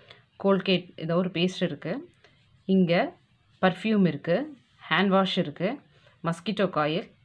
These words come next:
மெடிசின், ஃபெர்டிலைசர், உரங்கள், சோப், மசாலா, இது எல்லாமே இருக்கு. இது எல்லாமே நம்ம வாழ-, day to day லைஃப்ல யூஸ் பண்றோம். இதெல்லாம் எப்படி ப்ரிப்பேர் பண்றாங்க, இதுல என்னென்ன கெமிக்கல்ஸ் கலந்துருக்கு அப்படின்றத இந்த லெசன்ல பார்ப்போம்.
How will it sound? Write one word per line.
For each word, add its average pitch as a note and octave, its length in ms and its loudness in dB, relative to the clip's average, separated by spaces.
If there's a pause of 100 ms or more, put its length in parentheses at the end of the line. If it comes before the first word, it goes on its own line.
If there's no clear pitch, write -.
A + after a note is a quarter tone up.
(220)
மெடிசின், F3 600 0 (540)
ஃபெர்டிலைசர், F#3+ 640 4 (240)
உரங்கள், F3 500 2 (280)
சோப், F#3+ 300 2 (160)
மசாலா, E3+ 420 4
இது F3 200 0
எல்லாமே G#3+ 440 4
இருக்கு. E3+ 220 0
இது E3 140 -2
எல்லாமே A3 480 2
நம்ம F#3+ 460 -2 (100)
வாழ-, E3 560 2
day F3 200 2
to G3+ 100 -2
day E3 120 0
லைஃப்ல D#3+ 420 -2 (420)
யூஸ் F#3 200 -2
பண்றோம். D#3 300 -2 (460)
இதெல்லாம் F#3+ 240 2
எப்படி G#3 240 0
ப்ரிப்பேர் F#3 380 2
பண்றாங்க, D#3 640 -2
இதுல E3 240 -2
என்னென்ன F#3+ 520 0
கெமிக்கல்ஸ் F#3+ 520 0
கலந்துருக்கு E3 460 0
அப்படின்றத D3+ 360 -2
இந்த B3+ 220 2
லெசன்ல E3+ 400 0
பார்ப்போம். - 280 -8